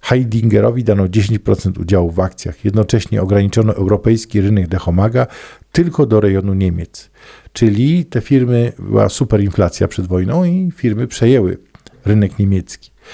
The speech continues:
W latach tysiąc dziewięćset piętnaście tysiąc dziewięćset dwadzieścia cztery sprzedaż usług C T R wzrosła trzykrotnie. W międzyczasie zmarł założyciel firmy Charles Flint i prezes zarządu George Fairchild jakiś.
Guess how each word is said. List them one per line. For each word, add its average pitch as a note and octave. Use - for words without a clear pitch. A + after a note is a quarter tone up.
W A2
latach F3
tysiąc C3+
dziewięćset G#2+
piętnaście G#2+
tysiąc F2
dziewięćset F2
dwadzieścia F2
cztery C3+
sprzedaż A2+
usług -
C G#2
T G2
R A2+
wzrosła G#2+
trzykrotnie. B2
W A2
międzyczasie B2
zmarł A2
założyciel G2+
firmy B2+
Charles F2+
Flint C#3
i C3+
prezes A2+
zarządu G2+
George G2+
Fairchild B2+
jakiś. B2